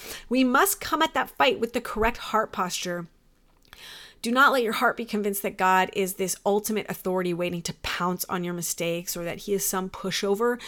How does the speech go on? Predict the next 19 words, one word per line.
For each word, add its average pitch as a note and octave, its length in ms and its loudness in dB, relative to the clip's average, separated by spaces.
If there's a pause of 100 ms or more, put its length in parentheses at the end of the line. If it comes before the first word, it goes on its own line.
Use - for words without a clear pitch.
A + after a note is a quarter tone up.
(100)
that's - 160 -6
going G3 140 -2
to F#3+ 60 -4
keep G3 300 -6
allowing F3 520 -2
waywardness. A3 760 -2 (540)
He C4 220 -2
is B3+ 100 0
immensely A#3 540 -2
holy A3 520 2
and A3+ 440 2
also A3 380 2
immensely G3 420 0
loving, F3+ 360 -2
and F3 160 -6
both G3 280 0
can G3 180 0
be F3+ 100 -6
true. E3 460 -4